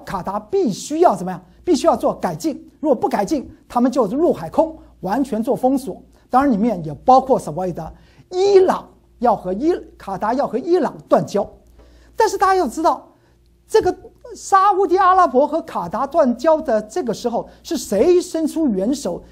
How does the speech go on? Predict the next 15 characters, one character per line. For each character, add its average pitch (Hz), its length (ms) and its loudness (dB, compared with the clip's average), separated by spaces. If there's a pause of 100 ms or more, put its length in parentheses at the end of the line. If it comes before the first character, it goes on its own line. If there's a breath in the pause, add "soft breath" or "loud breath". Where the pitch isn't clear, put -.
(120)
救 339 260 4
卡 165 240 -12
达， 180 300 -8 (200 soft breath)
将 294 260 2
民 262 300 0
生 330 240 4
物 247 120 0
资、 269 180 -4
军 349 220 -4
事 - 120 -6
物 262 160 0
资 277 280 -4 (720 loud breath)
不 320 160 0
断 359 200 4
地 214 80 0